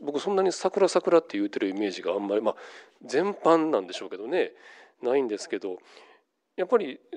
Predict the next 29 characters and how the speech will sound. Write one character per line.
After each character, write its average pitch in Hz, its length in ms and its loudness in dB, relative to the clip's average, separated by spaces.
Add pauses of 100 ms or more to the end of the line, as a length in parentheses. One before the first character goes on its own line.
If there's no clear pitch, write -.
そ - 120 -6
の 160 260 2 (140)
詩 - 220 -6
っ - 40 -2
て 123 180 -2
や 98 80 4
っ - 20 0
ぱ 120 160 4
り 92 220 -6 (520)
笹 135 300 -2
部 101 100 -2
さ 92 120 -6
ん、 87 140 -6 (100)
あ、 113 100 0
こ 120 120 -8
ん 131 40 -6
な 135 80 -4
人 120 160 -4
お 117 60 0
る 123 80 0
ん 107 80 0
や 92 100 -2
み 87 140 -8
た 92 100 -6
い 87 60 -8
な、 87 140 -8
な 87 100 -8
ん 92 80 -12
か、 82 220 -4